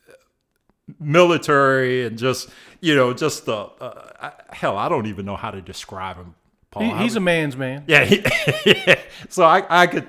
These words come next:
Speaker 1: I could, you know, Tony, Tony was, uh, we were having good conversations, and then the woman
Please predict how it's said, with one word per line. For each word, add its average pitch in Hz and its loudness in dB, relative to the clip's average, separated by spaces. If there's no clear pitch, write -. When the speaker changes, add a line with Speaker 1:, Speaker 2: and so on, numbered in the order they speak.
Speaker 1:
I 156 0
could, 156 -6
you 143 0
know, 131 2
Tony, 175 2
Tony 185 4
was, 147 -4
uh, 123 -2
we 147 -2
were 160 0
having 139 0
good 135 -4
conversations, 123 -4
and 117 -8
then 170 -4
the 180 -4
woman 135 -6